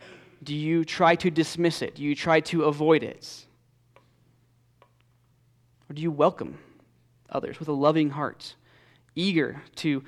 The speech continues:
serve them and to love them and to share the gospel with them? Interruptions to life are guaranteed.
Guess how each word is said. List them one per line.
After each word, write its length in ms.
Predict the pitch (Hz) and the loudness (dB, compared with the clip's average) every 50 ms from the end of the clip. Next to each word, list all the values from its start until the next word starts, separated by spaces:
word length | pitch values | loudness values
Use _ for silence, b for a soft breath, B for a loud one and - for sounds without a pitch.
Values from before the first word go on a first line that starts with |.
| B B | B B
serve 480 | B - - - 185 180 180 175 147 127 | B -10 -4 0 2 4 4 4 2 0
them 260 | 123 - - - - | -6 -8 -8 -10 -10
and 140 | - 156 151 | -8 -8 -6
to 180 | - - 156 139 - | -6 -6 -10 -10 -8
love 400 | - 143 151 165 180 175 151 135 | 0 4 6 6 6 6 4 -2
them 180 | 131 117 117 104 | -6 -6 -6 -6
and 140 | 117 139 143 | -8 -8 -8
to 140 | - 156 143 | -8 -8 -6
share 220 | - - 170 160 | -4 -2 -2 -2
the 100 | 143 147 | -2 0
gospel 580 | 139 160 151 165 - - - - 165 156 143 143 - | 0 0 2 2 0 -4 -6 -4 -4 -4 -4 -6 -6
with 260 | - 156 - - - | -6 -6 -6 -6 -10
them? 200 | - - - - _ _ _ _ _ _ _ _ _ _ _ _ _ _ _ _ _ _ _ _ _ _ _ _ _ _ _ _ _ _ _ _ _ _ _ _ _ _ _ _ _ _ _ _ _ _ _ _ _ _ _ _ _ _ _ _ _ _ - | -10 -12 -20 -20 _ _ _ _ _ _ _ _ _ _ _ _ _ _ _ _ _ _ _ _ _ _ _ _ _ _ _ _ _ _ _ _ _ _ _ _ _ _ _ _ _ _ _ _ _ _ _ _ _ _ _ _ _ _ _ _ _ _ 0
Interruptions 480 | 180 202 190 190 220 - - 156 143 | 4 6 6 6 6 4 2 -6 -6
to 100 | - - | -4 0
life 180 | 147 139 147 - | 0 0 0 0
are 40 | 135 | -2
guaranteed. 600 | 135 139 147 147 131 - - 131 92 - - | -6 -4 -4 -4 -4 -6 -10 -12 -14 -14 -16